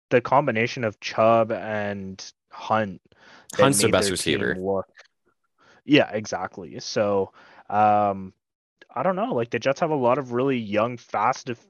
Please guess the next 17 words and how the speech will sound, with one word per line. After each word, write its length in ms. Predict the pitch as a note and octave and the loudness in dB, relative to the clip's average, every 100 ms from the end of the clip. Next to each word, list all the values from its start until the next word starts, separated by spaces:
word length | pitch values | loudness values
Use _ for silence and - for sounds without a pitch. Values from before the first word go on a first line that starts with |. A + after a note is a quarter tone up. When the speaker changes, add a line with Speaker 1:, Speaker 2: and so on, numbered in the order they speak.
| _ | _
Speaker 1:
defensive 540 | A#2+ A#2 A2+ - A2+ | -10 -8 -10 -8 -12
guys 500 | G2 F#2+ G#2 B2+ C3+ - | -6 -2 0 -2 -4 -4
that 180 | A2 - | -6 -4
can, 440 | A2+ G2+ G2 G2 _ _ _ | -12 -12 -14 -16 _ _ _
you 80 | G#2 | -10
know, 100 | A#2+ | -6
help 220 | A2+ A2+ | -4 -4
make 180 | B2 B2 | -6 -10
a 40 | |
splash 480 | - - F#2+ G#2+ - | -14 -8 -4 -4 -6
at 60 | - | -10
some 180 | A#2 | -10
of 60 | A2+ | -6
those 240 | A2 G#2+ | -6 -6
pl-, 320 | - - G#2+ - | -10 -20 -20 -12
um, 760 | G#2+ G2+ G2+ G2 F#2+ F#2+ F#2+ F#2+ _ | -8 -4 -4 -4 -6 -8 -12 -18 _
plays, 640 | - G#2+ A2+ C3 B2 - | -4 -2 0 0 -2 -10